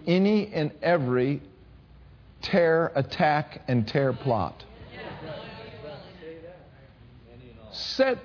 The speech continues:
free. Set free. Whom the Son has set free is free indeed.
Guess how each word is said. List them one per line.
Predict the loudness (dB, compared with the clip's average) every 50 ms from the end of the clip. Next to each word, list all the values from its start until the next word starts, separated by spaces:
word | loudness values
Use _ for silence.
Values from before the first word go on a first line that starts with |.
| -18 -20 -8 -2
free. | 0 2 2 2 0 -2 -6 -10 -14 -18 -20 -20 -20 -18 -16 -16 -16 -16 -18 -20 -20 -20 -20 -20 -20 -20 -20 -18
Set | -14 -12 -8 2 2 4 4 4 0 -2 -8 -16 -18 -8 -4
free. | -2 0 0 2 0 0 -2 -4 -10 -18 -20 -20 -20 -20 -18 -18 -20 -20 -20 -20 -20 -20 -20 -20 -20 -20 -20 -20 -20 -20 _ -20 -20 -20 -16 -16 -14 -14 -4 0
Whom | 2 2 4 2
the | 0
Son | -2 0 2 2 4 4
has | 2 0
set | 0 -2 -2 -2 -2 -4
free | -4 -2 -2 -2 -2 -4 -6 -8 -12 -16 -18 -16 -16 -18 -20 -20 -20 -20 -20 -20 -18 -18 -18 -18 -18 -18 -18 -18 -18 -18 -20 -20 -20 -18 -18 -18 -18 -18 -18 -20 -20 -20 -20 -8 -2
is | -2 -2 -2 -2
free | -2 0 2 4 4
indeed. | 6 4 4 4 4 2 0 -2 -4